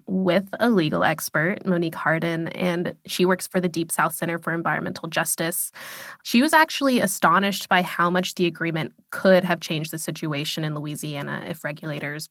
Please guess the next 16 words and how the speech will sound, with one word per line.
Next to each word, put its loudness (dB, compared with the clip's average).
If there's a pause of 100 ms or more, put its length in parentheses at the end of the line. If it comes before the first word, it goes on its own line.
hadn't 2
walked -2
away. -4 (500)
It -2
would 2
have 0
required 4
Louisiana's 0
regulators 0
to -6
go -2
beyond -4
just -8
conducting -6
studies 2
and -2